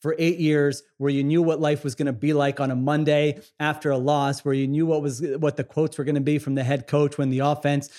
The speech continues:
uh, didn't perform. I mean, I enjoyed the Mike Zimmer experience. I found him to be very entertaining. And, uh, to his credit, they won a lot of games there. You know, I, I don't think he was a bad head coach, but eight years is a long time. And so now O'Connell comes in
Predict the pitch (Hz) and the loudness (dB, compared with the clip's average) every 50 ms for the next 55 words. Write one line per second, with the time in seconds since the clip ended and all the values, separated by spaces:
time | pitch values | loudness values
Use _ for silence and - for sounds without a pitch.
0 | - - - 151 143 139 131 127 117 156 156 151 143 - 143 123 - 147 151 151 | -12 -4 -2 0 0 0 0 0 0 0 0 0 0 -2 -6 -4 -2 0 0 2
1 | 151 147 143 147 143 151 - 156 165 214 247 214 - - 147 160 180 180 190 185 | 2 2 0 0 -2 -2 0 0 2 2 2 2 0 0 0 2 2 4 4 4
2 | 185 185 170 - 180 185 185 185 175 156 - - 175 170 180 180 - 151 143 139 | 2 2 0 0 0 0 2 0 0 -2 -2 0 0 2 2 2 2 0 0 0
3 | - 156 147 147 139 147 147 143 127 123 143 139 117 147 151 156 156 156 151 151 | 0 -2 -2 0 0 0 0 0 0 0 -2 0 0 2 2 2 4 2 2 0
4 | 143 147 - 147 156 175 190 175 156 151 - - - - - 185 180 165 156 - | 0 -2 -2 0 0 0 2 2 0 0 -2 -4 -10 -8 -4 -2 -2 0 2 2
5 | 180 240 214 - - 214 220 202 - 165 170 185 214 220 196 160 160 165 165 160 | 2 2 2 0 2 2 2 2 4 4 2 4 4 2 2 2 2 2 2 0
6 | - - 151 170 170 160 - - 123 113 120 131 135 135 131 135 139 143 147 143 | 0 0 2 2 2 0 0 -2 -4 -2 -2 -2 0 0 0 0 0 0 0 0
7 | 156 170 170 160 180 160 - - 147 143 123 143 139 139 - - - - _ - | 0 -2 -2 -2 -4 -4 -2 -2 -2 0 0 0 0 0 -2 -4 -12 -8 _ 0
8 | 156 151 160 143 135 143 147 120 - - 156 147 143 - - 147 - 165 165 180 | 2 2 2 2 2 0 -2 -2 -2 0 0 0 0 -2 -4 -4 -2 0 0 0
9 | 202 262 170 160 170 165 160 156 156 - _ _ _ _ - 156 135 147 143 147 | 0 0 0 2 2 2 2 0 -2 -6 _ _ _ _ -4 -2 0 0 2 2
10 | 156 156 151 143 143 151 147 143 139 131 131 127 123 - 143 139 147 151 160 165 | 2 2 2 0 0 0 0 2 2 0 -2 -2 -2 -2 -2 0 2 2 2 2
11 | 160 151 - - 151 160 165 160 151 - 165 160 156 147 160 156 156 156 151 - | 2 0 0 -2 -2 0 0 -2 -2 -2 -2 -2 0 0 2 2 2 2 0 -4